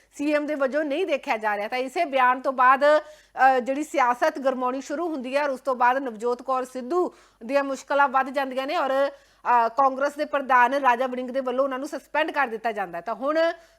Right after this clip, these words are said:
ਸੁਖਜਿੰਦਰ ਰੰਧਾਵਾ ਦਾ ਵੱਡਾ ਬਿਆਨ ਸਾਹਮਣੇ ਆਇਆ। ਉਹਨਾਂ ਕਿਹਾ ਕਿ ਛੁਟਕਾਰਾ ਮਿਲਿਆ, ਜਾਣੀ ਕਿ ਵਧੀਆ ਹੋਇਆ ਕਿ ਨਵਜੋਤ ਕੌਰ ਸਿੱਧੂ, ਅ, ਕਾਂਗਰਸ ਆਪਣੇ ਆਪ ਛੱਡ ਕੇ ਸਾਨੂੰ ਉਹਨਾਂ ਤੋਂ ਛੁਟਕਾਰਾ ਮਿਲਿਆ। ਲਗਾਤਾਰ ਸਿੱਧੂ ਜੋੜੇ ਦੇ ਖਿਲਾਫ ਇੱਕ ਤਰੀਕੇ ਦੇ ਨਾਲ,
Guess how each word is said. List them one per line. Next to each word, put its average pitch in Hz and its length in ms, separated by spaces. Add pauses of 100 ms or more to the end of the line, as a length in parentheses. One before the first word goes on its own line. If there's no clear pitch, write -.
(100)
ਸੁਖਜਿੰਦਰ 302 500
ਰੰਧਾਵਾ 311 420
ਦਾ 277 100
ਵੱਡਾ 262 260
ਬਿਆਨ 262 300
ਸਾਹਮਣੇ 262 320
ਆਇਆ। 254 240
ਉਹਨਾਂ 262 180
ਕਿਹਾ 254 260
ਕਿ 320 360 (300)
ਛੁਟਕਾਰਾ 294 600
ਮਿਲਿਆ, 285 320
ਜਾਣੀ 262 240
ਕਿ 294 340 (240)
ਵਧੀਆ 285 320
ਹੋਇਆ 277 300
ਕਿ 277 140
ਨਵਜੋਤ 247 360
ਕੌਰ 254 160
ਸਿੱਧੂ, 320 460
ਅ, 254 500
ਕਾਂਗਰਸ 262 500
ਆਪਣੇ 269 320
ਆਪ 269 180
ਛੱਡ 233 260
ਕੇ 277 160
ਸਾਨੂੰ 262 280
ਉਹਨਾਂ 262 140
ਤੋਂ 285 140
ਛੁਟਕਾਰਾ 269 520
ਮਿਲਿਆ। 202 240
ਲਗਾਤਾਰ 302 640 (280)
ਸਿੱਧੂ 349 260
ਜੋੜੇ 349 220
ਦੇ 311 120
ਖਿਲਾਫ 277 440
ਇੱਕ 320 160
ਤਰੀਕੇ 269 280
ਦੇ 277 100
ਨਾਲ, 269 280